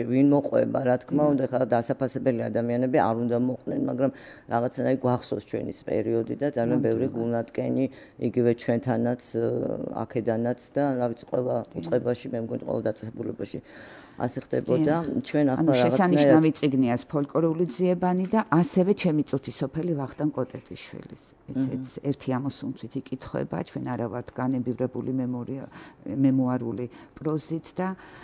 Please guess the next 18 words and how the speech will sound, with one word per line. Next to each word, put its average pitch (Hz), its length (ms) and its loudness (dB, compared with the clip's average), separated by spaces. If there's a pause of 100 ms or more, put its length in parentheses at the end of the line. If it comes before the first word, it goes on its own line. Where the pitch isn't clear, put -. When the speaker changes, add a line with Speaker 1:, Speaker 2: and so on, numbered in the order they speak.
(720)
Speaker 2:
მართლაც - 540 -4
არაჩვეულებრივი - 840 -6
სამაგიდე - 560 -8
წიგნია 107 520 -10 (100)
ორივე. - 460 -10 (680)
Speaker 1:
აი, 170 200 4
რაღაც 185 360 2 (240)
ჩვენ 185 260 0
ძალიან 147 320 2
ცოტა 156 260 -2
დრო 123 220 2
დაგვრჩა, - 480 0
ფაქტურად 131 500 0
Speaker 2:
დიახ. 156 80 -2
Speaker 1:
წუთნახევარი, 120 760 -2
ორი 123 220 0
წუთი 117 380 -6
და 110 160 2